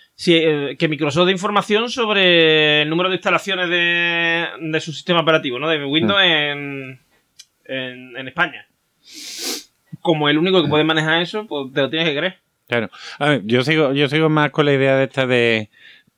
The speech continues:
Speaker 2: <clears throat> de que los partidos políticos controlan a los medios de comunicación
Speaker 1: Claro, claro.
Speaker 2: y ponen las noticias que quieren
Speaker 1: Claro,
Speaker 2: y
Speaker 1: sí,
Speaker 2: que
Speaker 1: sí.
Speaker 2: no, no, eh, no
Speaker 1: Pero
Speaker 2: me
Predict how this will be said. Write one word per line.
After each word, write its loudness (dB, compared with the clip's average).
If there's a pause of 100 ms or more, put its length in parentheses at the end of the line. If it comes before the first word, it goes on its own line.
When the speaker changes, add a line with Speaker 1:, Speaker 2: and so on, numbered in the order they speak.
Speaker 2:
<clears throat> -2
de 0
que 2
los 2
partidos 0
políticos -2
controlan 0
a 0
los 0
medios 2
de 2
comunicación 2
Speaker 1:
Claro, 2
claro. 2
Speaker 2:
y -2
ponen 2
las 2
noticias 0
que -8
quieren 2
Speaker 1:
Claro, 4
Speaker 2:
y 2
Speaker 1:
sí, 2
Speaker 2:
que 2
Speaker 1:
sí. 0
Speaker 2:
no, -4
no, -2
eh, 2
no 2
Speaker 1:
Pero 2
Speaker 2:
me 0